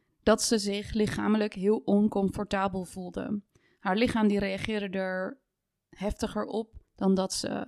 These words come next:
dan dat het normaal gesproken deed. Ze merkte dat ze zich trillerig voelde. Ze merkte dat haar buik wat opgeblazen was. En ze vond het heel vervelend dat ze dit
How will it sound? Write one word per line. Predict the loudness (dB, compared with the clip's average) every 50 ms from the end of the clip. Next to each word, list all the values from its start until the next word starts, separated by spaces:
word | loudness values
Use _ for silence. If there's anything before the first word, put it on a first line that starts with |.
| -12 _
dan | -4 0 2
dat | 2 2 0
het | 0
normaal | 0 0 2 2 2 0 -2
gesproken | -2 -4 -2 2 4 4 4 4 4 2
deed. | 2 2 0 0 -2 -4 -6 -14 -20 -20 _ -20 -20 _ _
Ze | -6 -4 0
merkte | 2 4 4 4 2 0 -4 -4 -2 0 0 2 0 0 0 0
dat | -2 -2 -2
ze | -4 -6 -4
zich | -4 -4 -2
trillerig | 2 6 6 8 8 8 6 4 2
voelde. | 0 -4 -4 -2 -2 0 0 0 0 0
Ze | 0 0 0
merkte | 2 2 2 0 0 -2 -2 -4 -4 -4 -6 -8 _ -20 -20 _ _ _ 0
dat | 4 4 4 4 2 -4
haar | -2 0 0 2
buik | 4 4 4 4 2
wat | 0 -4 -2
opgeblazen | -2 -2 -2 -2 -6 -4 -2 -2 -2 -2 -2 -2
was. | 0 0 0 0 -2 -6 -10 -14 -16 -20 _ _ _ _ _ _ _ 0
En | 0 2 2 2 4 4 4 4 4 2 0 0 -2 _ _ _ _ _ _ _
ze | -2 -2 -2 0
vond | 4 6 6 6
het | 6 6 4
heel | 8 8 10 8 8
vervelend | 6 4 2 2 4 8 8 10 10 10 8 4 2 6 10 10 10 8 6 -10 -16 _ _ _ _ _
dat | -10 2 6 6 6 6 2
ze | 2 2 2 4 4 2 0 0 -2 -2
dit | 0 0 0